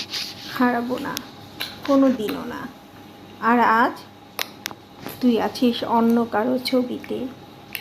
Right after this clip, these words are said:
আমি আছি আমার একলা দুপুরে।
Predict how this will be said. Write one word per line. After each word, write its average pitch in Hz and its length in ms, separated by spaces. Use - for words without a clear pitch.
আমি 220 300
আছি 208 400
আমার 226 300
একলা 226 460
দুপুরে। 127 440